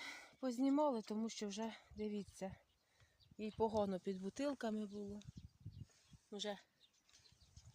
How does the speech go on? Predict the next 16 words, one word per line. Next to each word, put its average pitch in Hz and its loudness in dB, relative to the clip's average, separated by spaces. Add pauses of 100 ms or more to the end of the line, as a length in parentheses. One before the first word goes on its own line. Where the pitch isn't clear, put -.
(100)
деяке 214 2
листя 208 -2
з 196 -4
опіками. 208 -4 (1000)
Так 190 -10
що - -6 (640)
тут - -8
небагато 254 4
не 180 -4
прийнялося. 190 -2
Дивлюся, 196 -6
що 202 -8
декілька 196 -4 (840)
лише 190 -6 (220)
корінчиків. 196 -8 (1300)
Отак, - -8